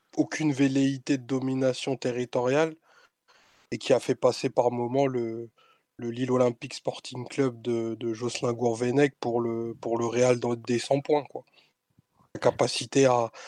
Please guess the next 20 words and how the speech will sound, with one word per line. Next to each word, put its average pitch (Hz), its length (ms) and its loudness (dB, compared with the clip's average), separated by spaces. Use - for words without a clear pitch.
à 127 100 0
menacer 123 480 4
la 117 100 2
profondeur. 131 600 0
Donc 117 160 -8
ça, 139 160 4
c'était, 120 720 -6
pour, 123 240 -4
<laughs> - 260 -10
pour 127 220 6
ainsi 123 260 2
dire 127 320 4
et 123 80 4
pour 120 260 2
être 120 100 2
gentil, 127 520 0
euh, 120 180 -2
assez 131 320 2
pénible 131 540 -2
à, 123 240 -2